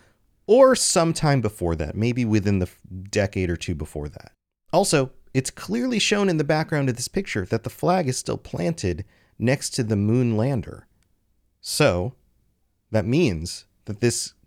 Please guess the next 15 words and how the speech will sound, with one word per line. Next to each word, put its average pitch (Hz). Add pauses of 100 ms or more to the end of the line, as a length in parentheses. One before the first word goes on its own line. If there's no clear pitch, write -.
(140)
again, 113
can't -
be 117
after 107
that 87
date. - (540)
So -
that 220
makes 269
me 180
wonder 135
if 120
this 107
conflict 160
happened 117